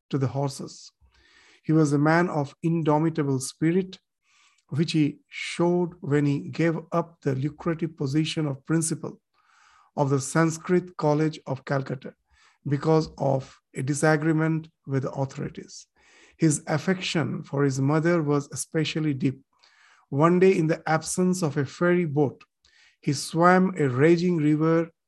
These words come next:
at the risk of his life to fulfill her wish that he should be present at his brother's wedding.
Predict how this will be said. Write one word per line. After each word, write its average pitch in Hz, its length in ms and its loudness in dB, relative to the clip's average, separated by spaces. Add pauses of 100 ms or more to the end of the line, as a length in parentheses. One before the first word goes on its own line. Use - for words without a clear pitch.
(140)
at 143 120 -4
the 135 100 0
risk 180 280 0
of 151 160 -4
his 156 320 -2
life 143 500 0 (480)
to 165 80 2
fulfill 190 520 0
her 143 240 0
wish 180 440 0 (280)
that 143 160 -2
he 175 80 -2
should 160 260 -4
be 156 80 0
present 165 640 0 (540)
at 160 180 0
his 147 240 0
brother's 151 640 0
wedding. 131 480 -2